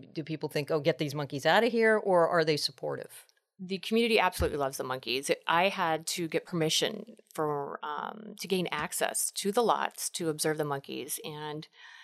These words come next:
Speaker 2: it was, you know, it was, it took some time. They were really worried, you know, when you come in saying you're doing, you're going to do research, that I'm going to remove these animals for the lab or that sort of thing.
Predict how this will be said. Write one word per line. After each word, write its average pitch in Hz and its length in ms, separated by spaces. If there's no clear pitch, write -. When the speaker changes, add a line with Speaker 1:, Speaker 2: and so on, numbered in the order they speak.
Speaker 2:
it - 160
was, 165 640
you 170 120
know, 165 120
it - 80
was, 214 200
it - 140
took 349 140
some 392 160
time. 175 500
They 196 140
were 202 160
really 208 220
worried, 170 460
you 170 140
know, 160 80
when 160 80
you 156 60
come 170 200
in 170 80
saying 170 240
you're 156 120
doing, 156 340
you're 170 100
going 156 180
to 160 100
do 156 120
research, 156 600
that 143 360
I'm 165 100
going 156 140
to 147 60
remove 160 360
these 160 160
animals 147 420
for - 140
the 127 100
lab 139 320
or 143 40
that 143 180
sort 131 220
of - 60
thing. - 260